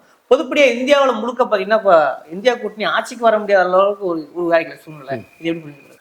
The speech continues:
Speaker 2: நம்ம எல்லாரும் பார்த்துட்டு இருக்கோம். இப்ப பா ஜ க வந்து வட மாநிலங்கள்ல, குறிப்பாக இந்தி பேசுகின்ற மாநிலங்கள்ல எந்த அளவிற்கு ஒரு வெறுப்பு பிரச்சாரத்தை வந்து கட்டமைத்தார்கள்.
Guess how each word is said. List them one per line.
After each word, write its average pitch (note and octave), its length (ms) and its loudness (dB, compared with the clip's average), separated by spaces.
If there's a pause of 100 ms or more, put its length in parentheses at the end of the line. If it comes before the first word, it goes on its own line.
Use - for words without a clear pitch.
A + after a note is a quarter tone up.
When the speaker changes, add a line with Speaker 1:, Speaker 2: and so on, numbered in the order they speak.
Speaker 2:
நம்ம F3+ 180 4
எல்லாரும் G#3 340 4
பார்த்துட்டு F3+ 280 2
இருக்கோம். B2 260 -12 (840)
இப்ப E3+ 340 4
பா F#3+ 60 -2
ஜ A3 80 0
க G3 120 0
வந்து E3+ 540 -2 (540)
வட E3+ 200 2
மாநிலங்கள்ல, E3 480 0
குறிப்பாக D3+ 580 -6 (1000)
இந்தி F#3+ 260 0
பேசுகின்ற D3+ 420 0
மாநிலங்கள்ல B2+ 640 -2 (340)
எந்த A3 400 4
அளவிற்கு G3 460 2
ஒரு F3+ 220 -2
வெறுப்பு F#3 380 -6
பிரச்சாரத்தை D3 480 -6
வந்து C#3+ 140 -12
கட்டமைத்தார்கள். B2+ 600 -12